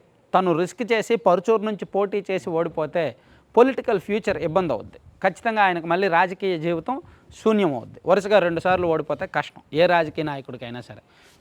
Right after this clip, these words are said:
So, అందుకే ఆయన చీరాల్లో కంఫర్ట్ జోన్గా ఫీల్ అవుతున్నారు ఆయన. Actually, చీరాల్లో ఆయనకు, ఆ, వ్యక్తిగతంగా మంచి ఓట్ బ్యాంక్ ఉంది,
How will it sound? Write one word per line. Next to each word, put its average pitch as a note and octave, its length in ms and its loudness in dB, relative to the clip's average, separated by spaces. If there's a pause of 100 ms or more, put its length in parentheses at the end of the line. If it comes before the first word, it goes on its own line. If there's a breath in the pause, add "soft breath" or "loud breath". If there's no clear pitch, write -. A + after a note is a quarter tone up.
So, A#3+ 80 4
అందుకే A3+ 360 2
ఆయన F#3 400 2 (420 soft breath)
చీరాల్లో C4 360 6
కంఫర్ట్ A3 420 0
జోన్గా F#3+ 300 2
ఫీల్ G3 200 0
అవుతున్నారు E3+ 340 0
ఆయన. G2 140 -8 (260)
Actually, B3 420 0
చీరాల్లో A#3 340 4
ఆయనకు, G3+ 460 2 (420 soft breath)
ఆ, D3 60 -2
వ్యక్తిగతంగా A3 640 2
మంచి F#3+ 260 0
ఓట్ F3+ 180 4
బ్యాంక్ D#3+ 320 0
ఉంది, G#2 180 -12